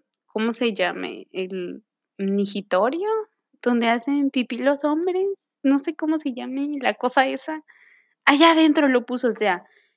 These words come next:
mientras estaba como que checándola y tratando de, o sea, levantó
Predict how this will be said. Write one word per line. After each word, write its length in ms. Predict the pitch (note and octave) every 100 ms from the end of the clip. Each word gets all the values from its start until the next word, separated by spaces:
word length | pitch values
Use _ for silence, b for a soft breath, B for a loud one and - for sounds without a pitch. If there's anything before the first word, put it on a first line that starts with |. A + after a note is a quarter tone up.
| _ _ -
mientras 680 | C4 C#4+ C#4+ B3+ C4+ C#4+
estaba 500 | B3+ B3 - C#4 F4
como 260 | C#4 B3+ G#3
que 120 | G3+
checándola 960 | F#3 F3+ - C#4 G#4 A4+ G#4+ A4 A4 -
y 160 | B3 A3+
tratando 400 | A3+ A3 B3+ C#4+
de, 440 | C4+ A3 F#3+ - -
o 100 | G#3
sea, 160 | A#3
levantó 920 | A#3 A3+ A3+ A3+ A3+ A#3+ C#4 E4 F4